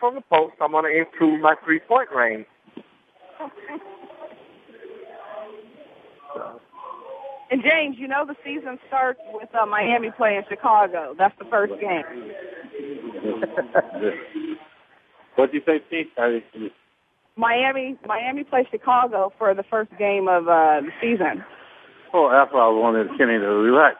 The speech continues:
Speaker 3: reflect on. You know, the first game, Miami, Chicago. With Miami lose, does that reflect anything of their season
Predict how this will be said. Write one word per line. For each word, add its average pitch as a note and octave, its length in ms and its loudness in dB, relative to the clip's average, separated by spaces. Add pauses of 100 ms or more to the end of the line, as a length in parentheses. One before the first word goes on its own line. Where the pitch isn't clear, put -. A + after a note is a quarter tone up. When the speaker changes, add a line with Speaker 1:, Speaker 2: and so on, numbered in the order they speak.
(100)
Speaker 3:
reflect C3+ 500 0
on. G#2 260 2
You G#2+ 80 -4
know, G#2 160 2
the F#2+ 80 -18
first B2 280 2
game, B2 220 -2
Miami, A#2 320 0 (140)
Chicago. A2 420 0 (540)
With A#2 360 0
Miami C3+ 380 4
lose, B2+ 340 0
does A2+ 160 0
that C3 140 4
reflect C3+ 560 -2 (100)
anything C#3 320 -10
of B2+ 100 -4
their A#2 120 -2 (100)
season C3 360 -8